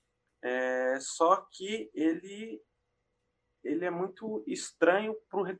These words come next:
decorrer da série depois. Eu acho que ele é um po-, é, ele é, pra mim, ele meio que apresenta esses personagens, só que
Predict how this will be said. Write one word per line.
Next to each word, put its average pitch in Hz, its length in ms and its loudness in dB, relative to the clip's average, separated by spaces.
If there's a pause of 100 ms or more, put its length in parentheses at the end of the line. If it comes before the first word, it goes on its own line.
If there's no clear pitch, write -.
decorrer 170 340 4
da - 120 2
série 165 220 2
depois. 123 600 -2 (640)
Eu 120 140 2
acho 127 300 2
que 143 220 -4
ele 143 460 2
é 147 80 6
um 147 140 2
po-, - 200 0
é, 131 100 0 (140)
ele 127 200 0
é, 135 100 -2
pra 127 240 2
mim, 117 340 -6 (1120)
ele 139 320 0
meio 180 340 0
que - 80 -4
apresenta 160 580 2 (340)
esses - 260 -8
personagens, 139 800 0
só 185 160 2
que 180 360 -12